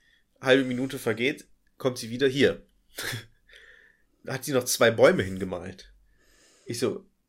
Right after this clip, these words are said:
ja, anhand der Bäume kannst du jetzt sagen, wo das ist? Nee, das hab ich einfach so.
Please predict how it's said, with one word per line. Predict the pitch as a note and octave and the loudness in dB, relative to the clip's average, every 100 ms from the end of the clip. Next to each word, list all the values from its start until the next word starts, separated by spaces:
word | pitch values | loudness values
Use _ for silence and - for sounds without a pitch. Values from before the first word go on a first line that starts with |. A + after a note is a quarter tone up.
| - | -2
ja, | A#2 | 0
anhand | B2+ B2 C3+ | 2 0 0
der | C3 | 0
Bäume | G#2+ C#3 B3 | 4 2 2
kannst | B3 A3+ - | -4 -4 -2
du | |
jetzt | F#3 - | -2 2
sagen, | C#3 F3+ E3 | 2 2 2
wo | |
das | D3+ - | 2 2
ist? | A3 C4+ - - _ _ _ _ _ _ _ _ _ B2+ | -4 -6 -12 -16 _ _ _ _ _ _ _ _ _ -6
Nee, | D#3 C#3 G#2 | 2 2 2
das | G2+ A2+ - - - - | -4 -8 -10 -14 -18 -14
hab | A#2 A2+ | -12 -6
ich | G#2 | -4
einfach | - F#3+ | -2 -2
so. | - D#4 G2 | -2 -6 -6